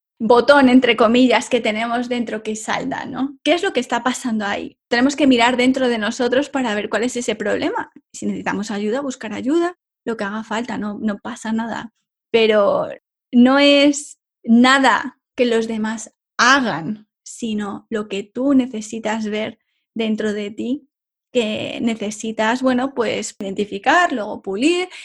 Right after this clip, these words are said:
refinar, cambiar, eh, transformar, llámalo como quieras.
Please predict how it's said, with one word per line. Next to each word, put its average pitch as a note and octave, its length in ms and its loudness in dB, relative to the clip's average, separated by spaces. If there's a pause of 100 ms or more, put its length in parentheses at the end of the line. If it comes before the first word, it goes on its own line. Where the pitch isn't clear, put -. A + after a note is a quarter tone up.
(140)
refinar, A#3+ 680 -2
cambiar, D4 720 2 (340)
eh, A3+ 240 0
transformar, A3 920 0
llámalo B3 720 2 (220)
como A#3+ 280 2
quieras. B3+ 520 -2